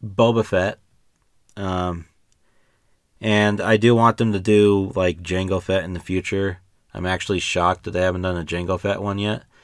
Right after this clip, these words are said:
Jango Fett doesn't get a lot of love. Like, I don't know how Boba is more popular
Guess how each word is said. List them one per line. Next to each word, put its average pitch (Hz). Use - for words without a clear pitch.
Jango 170
Fett 160
doesn't 120
get 110
a 101
lot 95
of 87
love. 87
Like, 120
I 127
don't 147
know 147
how 135
Boba 117
is 101
more 104
popular 98